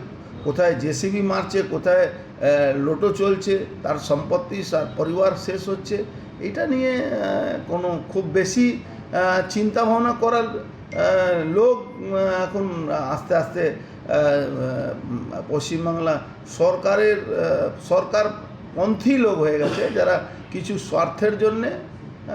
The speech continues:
তারা ওইসব ভুলে যাচ্ছে। এই মুহূর্তে হরিশ-, মাননীয়, আহ, বিচারপতি হরিশ টন্ডন একটা অর্ডার যদি দেখেন আপনি,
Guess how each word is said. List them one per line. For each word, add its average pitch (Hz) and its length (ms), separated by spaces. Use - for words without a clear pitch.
তারা 165 280
ওইসব 156 320
ভুলে 127 240
যাচ্ছে। - 340
এই 262 120
মুহূর্তে 240 720
হরিশ-, 151 500
মাননীয়, 160 460
আহ, 147 280
বিচারপতি 160 540
হরিশ 147 360
টন্ডন 160 300
একটা 147 220
অর্ডার 139 380
যদি 147 260
দেখেন 127 400
আপনি, 127 360